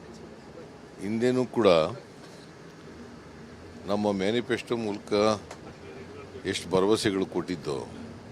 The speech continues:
ನೂರ ಅರವತ್ತೈದು ಭರವಸೆಗಳು ಕೊಟ್ಟಿದ್ದೋ, ಎರಡು ಸಾವಿರದ ಹದಿಮೂರರಿಂದ ಹದಿನೆಂಟರವರೆಗೆ ನಾವು ಅಧಿಕಾರದಲ್ಲಿದ್ದಾಗ, ಆಗ ನೂರ ಐವತ್ತೆಂಟು ಭರವಸೆಗಳನ್ನು ಈಡೇರಿಸ್ತಾ,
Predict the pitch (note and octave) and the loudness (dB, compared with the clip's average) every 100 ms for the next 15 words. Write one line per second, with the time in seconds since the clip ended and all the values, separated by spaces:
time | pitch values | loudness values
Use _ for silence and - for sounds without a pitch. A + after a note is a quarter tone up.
0 | - E2+ G2 A2 G#2 F#2+ G#2 - F#2+ E2+ | -14 -2 4 8 8 6 2 0 -2 -2
1 | E2+ F#2 - F2+ D#2+ E2+ D2+ - D#2 G2 | -2 -2 -2 -4 -4 -4 -6 -6 -4 -4
2 | - - - - - - - - E2+ D#2+ | -4 -12 -12 -14 -12 -10 -8 -4 -4 0
3 | F#2 F2+ E2 D2+ F2+ F2+ E2+ D#2+ D#2 - | 2 4 4 0 0 0 0 0 -2 -2
4 | F2 E2 E2 D2 D2 D2+ D2 C2+ - C2+ | -4 -2 -4 -2 -4 -4 -4 -6 -8 -8
5 | C2+ C2 - A#1 - A#2 - - - - | -8 -10 -10 -12 -12 -12 -14 -14 -14 -16
6 | - - - - - - - - G#2 F#2 | -14 -14 -12 -14 -12 -8 -4 0 0 2
7 | A2 C3+ C3 A2+ A2+ B2 G#2+ - A2+ G#2 | 6 10 12 12 10 8 6 2 2 4
8 | G2 G2+ G2+ G2+ F#2+ F2+ G#2 G#2 D#2+ D#2 | 4 4 4 2 0 0 2 -2 -2 -2
9 | C#2 - - | -4 -6 -8